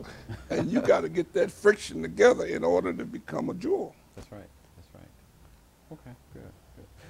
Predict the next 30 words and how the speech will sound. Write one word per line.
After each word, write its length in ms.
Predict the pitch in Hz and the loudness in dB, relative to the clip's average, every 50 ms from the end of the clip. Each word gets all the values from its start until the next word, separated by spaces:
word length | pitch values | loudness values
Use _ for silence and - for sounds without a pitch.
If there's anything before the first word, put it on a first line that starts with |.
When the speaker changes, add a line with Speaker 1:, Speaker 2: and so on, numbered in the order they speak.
| - - - - | -20 -8 -4 -4
Speaker 2:
Okay, 320 | 226 - 190 165 156 139 | 0 2 2 2 2 2
uh, 220 | 110 131 127 123 120 | 0 0 0 0 -2
Mister 220 | 131 131 - 123 | -4 -8 -12 -8
Clark, 240 | - 139 131 123 120 | -4 -2 -2 0 0
as 160 | 123 123 143 | -2 -2 -2
we 60 | 180 | -6
begin 320 | 175 165 - 147 135 131 123 | -8 -8 -6 -6 -6 -4 -4
to, 120 | 117 101 | -6 -8
to, 160 | 135 - 101 | -10 -12 -16
to 120 | - - 104 | -14 -8 -4
wrap 260 | 110 113 107 101 - | -2 -2 -2 -2 -2
up, 220 | 110 95 87 85 - - _ _ _ _ _ - - - - - - - 113 | -4 -4 -4 -4 -8 -14 _ _ _ _ _ -20 -20 -20 -20 -20 -14 -8 -6
um, 400 | 113 107 104 104 98 98 98 - - - _ _ _ _ - | -4 -2 -2 -4 -4 -6 -10 -14 -18 -20 _ _ _ _ -6
is 100 | 120 110 | -2 0
there 80 | 143 | 0
anything 380 | 170 101 196 - 175 170 165 151 | 0 -2 -4 -4 -6 -6 -4 -4
that 200 | 135 127 123 - - - | -4 -4 -4 -6 -10 -12
we've 380 | 107 110 120 120 123 123 120 117 - _ _ _ _ _ _ | -12 -8 -6 -6 -6 -6 -8 -10 -14 _ _ _ _ _ _
not 320 | 104 104 117 123 127 - - | -8 -6 -4 -4 -6 -6 -6
talked 260 | - 131 117 - - | -4 -4 -4 -4 -8
about 400 | 107 107 95 90 90 87 - - | -10 -8 -6 -6 -8 -8 -10 -10
that's 240 | 104 95 92 - - | -8 -8 -8 -10 -12
significant 720 | - 95 90 101 113 104 104 98 - - 104 98 - - | -14 -16 -12 -10 -10 -10 -10 -12 -12 -10 -12 -12 -10 -8
in 140 | 104 98 | -8 -6
your 160 | 101 110 123 127 | -4 -2 -2 -2
life 340 | 110 92 90 87 85 87 - - - _ _ | -2 -4 -6 -6 -8 -10 -14 -18 -20 _ _
that's 240 | 95 87 82 - - | -12 -12 -12 -12 -12
worth 200 | 98 92 87 - | -12 -12 -12 -14
mentioning? 340 | 87 80 78 - - 85 104 104 - - - - - - - - - - - _ - - _ _ - _ - - - _ _ - - - - - - - - _ _ - - - _ _ _ _ _ _ _ _ _ _ _ | -16 -18 -16 -18 -20 -20 -20 -20 -20 -20 -20 -20 -20 -20 -20 -20 -20 -20 -20 _ -20 -20 _ _ -20 _ -20 -20 -20 _ _ -20 -20 -20 -20 -20 -20 -20 -20 _ _ -20 -20 -20 _ _ _ _ _ _ _ _ _ _ _
Speaker 1:
Well, 500 | - 254 - - - - 302 254 160 135 | -6 -4 -2 -2 -2 -2 -2 -4 -6 -8